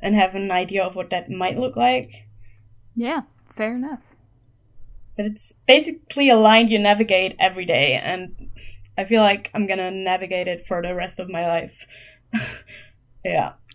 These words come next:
Speaker 2: Probably true.
Speaker 1: Same with coming out. Same with coming out as ace, I guess. You guys should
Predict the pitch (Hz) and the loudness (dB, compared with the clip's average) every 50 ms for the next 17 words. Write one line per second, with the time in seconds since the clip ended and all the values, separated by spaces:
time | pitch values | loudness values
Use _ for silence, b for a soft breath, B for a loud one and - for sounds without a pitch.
0 | _ _ - - 220 - 226 233 208 - 233 233 - - 320 370 453 - - - | _ _ -10 -8 -8 -6 -6 -8 -10 -8 -8 -6 0 6 6 6 6 6 2 2
1 | 294 320 339 285 285 262 233 226 220 202 185 175 123 - - - - - - 320 | 4 4 6 6 6 6 6 6 6 6 4 2 -2 -6 -10 -10 -6 0 4 6
2 | 349 370 381 320 - - 311 285 269 240 240 233 220 196 202 208 208 - 226 208 | 6 6 4 0 -2 -2 0 2 2 4 4 4 2 2 0 -2 -2 -2 0 0
3 | 190 202 - - 196 185 190 196 - - 226 220 226 220 220 220 - - 190 - | 0 -2 -4 -4 -4 -2 -4 -6 -4 -4 0 2 2 2 2 0 -4 -6 -8 -8
4 | - | -10